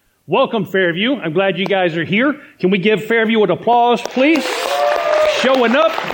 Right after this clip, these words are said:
All right. All right. So, like I said, my name is Tim Barbie. I have been at Temple now. A lot of y'all probably don't know us because we've been out at Fairview now for,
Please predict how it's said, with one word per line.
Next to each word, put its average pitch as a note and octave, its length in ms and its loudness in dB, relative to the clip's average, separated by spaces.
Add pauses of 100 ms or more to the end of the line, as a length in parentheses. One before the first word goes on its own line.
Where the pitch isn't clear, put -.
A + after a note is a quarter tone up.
(800)
All A#3+ 160 2
right. B3+ 340 2 (1400)
All A3 420 0
right. F#3 640 2
So, A#3+ 540 0 (960)
like G3+ 200 0
I A3+ 40 0
said, F3+ 260 0
my F3+ 80 0
name G3+ 140 0
is - 80 -6
Tim C#4+ 200 0
Barbie. G#3 340 0 (1000)
I F#3 140 -2
have F3 260 0
been F3+ 280 2
at - 540 -4
Temple G#3+ 360 0
now. D#3 360 0
A - 0 -
lot G#3+ 240 2
of G3 100 0
y'all G3+ 200 2
probably G#3+ 320 2
don't G3+ 260 -2
know F#3+ 240 2
us E3+ 160 0
because E3 540 -2 (460)
we've E3 280 -2
been F3+ 480 0
out D3+ 140 0
at D3+ 100 -6
Fairview F#3+ 360 0
now D#3 240 -2
for, C#3 260 -6